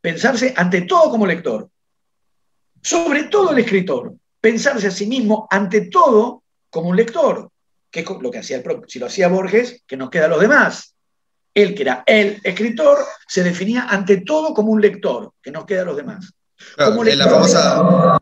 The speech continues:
Speaker 2: la famosa frase de Borges que es, "No me enorgullezco de las páginas que he escrito, sino de los libros que he leído", ¿no?
Speaker 1: Las que he leído.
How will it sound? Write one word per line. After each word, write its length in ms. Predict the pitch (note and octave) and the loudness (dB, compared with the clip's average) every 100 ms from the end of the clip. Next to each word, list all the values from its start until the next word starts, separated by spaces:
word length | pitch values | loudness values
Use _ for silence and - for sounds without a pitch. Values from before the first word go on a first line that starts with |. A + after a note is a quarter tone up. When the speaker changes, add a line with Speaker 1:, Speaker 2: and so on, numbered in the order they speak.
| - | -2
Speaker 2:
la 80 | C3 | -6
famosa 340 | C#3 D#3+ E3 | -4 -2 -2
frase 220 | D#3+ E3 F3 | 0 2 4
de 60 | |
Borges 320 | D#3+ E3 F3 | 4 2 -2
que 180 | D#3 D#3 | 0 0
es, 60 | C#3 | 0
"No 100 | C#3+ | -2
me 180 | D3+ C#3+ | -2 -2
enorgullezco 800 | C#3 C3+ C3+ D#3 D3 - D#3 C3+ | -4 -6 -4 -6 -6 -4 0 0
de 100 | B2+ | -2
las 100 | A#2+ | -2
páginas 340 | D3+ E3 C3+ | -4 -2 -2
que 80 | D#3 | -2
he 40 | |
escrito, 340 | D#3 D#3 E3 E3+ | -2 -4 -2 -4
sino 200 | C#3 D3 | -2 -2
de 180 | C3+ | -2
los 120 | B2 A#2+ | -2 -4
libros 300 | D3+ D3+ B2 | -2 -2 -2
que 80 | |
he 20 | B2+ | -4
leído", 260 | D3 D#3+ | -2 -2
¿no? 60 | - | -2
Speaker 1:
Las 60 | |
que 60 | G#3+ | -2
he 40 | |
leído. 280 | F#3+ - - | -2 -4 -10